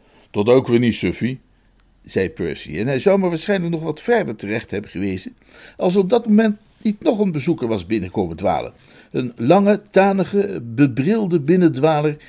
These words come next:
die eruit zag alsof hij misschien wel een professor was of iets in die geest.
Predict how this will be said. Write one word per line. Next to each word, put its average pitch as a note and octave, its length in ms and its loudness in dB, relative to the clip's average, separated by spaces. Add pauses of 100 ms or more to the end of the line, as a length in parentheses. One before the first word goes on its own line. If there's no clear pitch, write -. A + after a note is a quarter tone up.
(120)
die C3+ 180 0
eruit D#3+ 240 4
zag C#3+ 260 0
alsof C3 280 -2
hij B2+ 100 -6
misschien A#2+ 360 -4
wel B2 160 0
een A2+ 200 -4 (120)
professor - 540 -4
was E2 320 -4
of - 220 -12
iets F#2+ 200 -10
in - 60 -18
die D2 120 -20
geest. - 400 -12